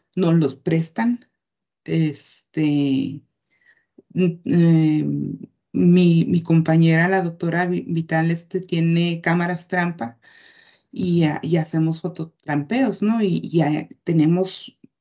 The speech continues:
Speaker 1: una nube de puntos en el estado que nos ayudan a hacer el modelo, pero realmente trabajamos con muy poquitos datos, dado la, el comportamiento de, del puma.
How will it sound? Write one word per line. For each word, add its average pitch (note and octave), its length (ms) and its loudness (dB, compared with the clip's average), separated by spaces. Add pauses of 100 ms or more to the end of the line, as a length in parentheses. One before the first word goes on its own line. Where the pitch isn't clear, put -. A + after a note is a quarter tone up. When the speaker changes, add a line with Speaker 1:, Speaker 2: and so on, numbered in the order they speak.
(120)
Speaker 1:
una F#3+ 340 2
nube G#3+ 360 4
de A3 140 -4
puntos G#3+ 520 -4
en G3+ 100 -4
el F#3+ 140 -2
estado G3+ 600 -4 (920)
que G#3+ 140 4
nos F#3 240 -2
ayudan E3+ 380 -6
a E3+ 40 -4
hacer E3 240 -8
el D#3 100 -4
modelo, F3 400 -4
pero D#3 280 0
realmente E3+ 920 0
trabajamos E3 600 -2
con E3 220 2
muy E3 360 6
poquitos F3 580 -8
datos, F3+ 440 0 (420)
dado E3 420 2
la, C#3+ 540 -4
el D#3+ 160 -2
comportamiento D3+ 840 -4
de, C#3+ 460 -4 (140)
del D#3+ 260 2
puma. C4 380 4